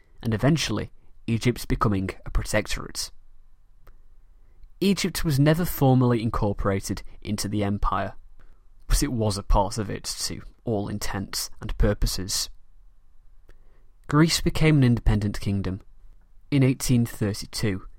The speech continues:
and the empire's European position gradually deteriorated as nationalism grew in the Balkans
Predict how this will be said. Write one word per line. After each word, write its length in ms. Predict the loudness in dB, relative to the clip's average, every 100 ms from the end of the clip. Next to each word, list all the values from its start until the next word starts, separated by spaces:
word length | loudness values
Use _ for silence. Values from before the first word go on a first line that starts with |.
| -20 -20 -20 -6
and 100 | -2
the 80 | 2
empire's 540 | 2 2 2 2 0 2
European 580 | 2 2 2 2 2
position 500 | 0 -2 -2 -4 -6 -8 -12 -20 -10
gradually 520 | -2 0 0 0 -2
deteriorated 1000 | -2 -6 -4 -2 0 -2 -4 -6 -8 -10 -12 -20 -20 -12 -4
as 160 | 0
nationalism 640 | 2 0 0 0 0 2 0
grew 300 | 0 -2 -4 -8
in 120 | -4
the 60 | -2
Balkans 720 | 2 2 2 -4 -6 -6